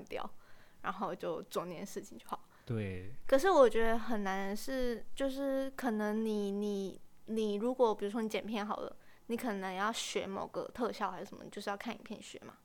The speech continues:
Speaker 2: 对。
Speaker 1: 然后，可是你看影片学，就是一定会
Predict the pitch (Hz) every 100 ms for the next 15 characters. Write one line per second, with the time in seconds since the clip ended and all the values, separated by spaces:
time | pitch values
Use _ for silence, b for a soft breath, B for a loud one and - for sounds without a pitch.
0 | B B 135 123 110 98 220 220 277 277
1 | 269 269 - - 233 233 339 262 320 277
2 | 277 262 208 269 285 - 208 240 247 254
3 | 247 220